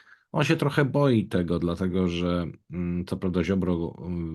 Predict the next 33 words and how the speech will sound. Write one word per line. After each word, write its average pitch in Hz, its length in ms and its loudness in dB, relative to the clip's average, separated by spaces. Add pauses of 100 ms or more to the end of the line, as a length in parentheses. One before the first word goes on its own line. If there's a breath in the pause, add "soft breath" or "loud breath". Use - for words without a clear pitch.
mówi 87 340 0
mu, 85 180 -2
że 82 260 -4
pogłoski 87 520 -6
o 82 40 0
jego 82 220 -2
śmierci 85 480 -6
są 78 460 -8
przesadzone 80 800 -8
za 76 140 -8
Markiem 76 480 -8
Twainem. 82 600 -10
Mark - 220 -10
Twain, 85 420 -8
jeden 76 260 -6
z 71 60 -14
najwybitniejszych 78 960 -8
pisarzy 73 480 -8
w 71 40 -12
historii, 69 720 -6 (760 loud breath)
e, - 220 -8
bardzo 90 320 0
niedoceniany. 78 840 -6 (260)
Bardzo 80 260 -6
polecam 80 380 -6
wszystkim, 82 380 -8
nie 85 100 -2
tylko 90 520 -4
Tomka 80 380 -8
Sawyera 80 500 -6
i 80 120 -6
nie 76 120 -8
tylko 73 500 -8